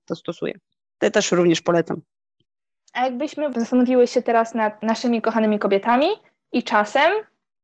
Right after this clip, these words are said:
Speaker 2: jak myślisz, jaka jest największa bolączka kobiet, jeżeli chodzi o czas? I to, czy go mają, czy go nie mają, czy on upływa, czy nie upływa?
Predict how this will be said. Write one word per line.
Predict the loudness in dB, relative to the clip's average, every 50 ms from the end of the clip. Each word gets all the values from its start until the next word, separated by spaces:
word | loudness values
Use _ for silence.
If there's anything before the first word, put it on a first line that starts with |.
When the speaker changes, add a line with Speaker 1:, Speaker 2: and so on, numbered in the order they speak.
| _ _ _ _
Speaker 2:
jak | 0 2 2 2 2
myślisz, | -2 -2 0 0 -2 -2 -2 -4 -4
jaka | -2 0 0 2 2 2 2
jest | 2 2 2 0
największa | 0 0 0 0 0 0 0 -2 -2 -2 -2 -2 -2 -2 0
bolączka | 2 4 4 4 4 2 0 -2 -6 -14 -10 -8 -8 -8 -8 -12 _ _ _ _ _ -16 -6
kobiet, | -4 -4 -2 -2 -2 -2 -4 -6 -8
jeżeli | -6 -2 -2 -2 0
chodzi | 0 0 2 2 2 2
o | 4 4 6 6 6 6 4 2 0 -4 _ _ _ -20 -8
czas? | -4 -4 -4 -4 -6 -12 -16 -18 -20 _ _ _ _ _ _
I | -4 -2
to, | -2 -2
czy | -2 -2 -2
go | -2 0
mają, | 2 2 2 2 0
czy | 0 -2
go | -4 -4
nie | -2 -2
mają, | -2 -2 -2 -4 -4 -6 -8 -12 _
czy | -10 -8
on | -6
upływa, | -6 -2 -2 0 2 2 0 0
czy | -2 -2
nie | -2 -2
upływa? | -2 -4 -6 -8 -8 -10 -12 _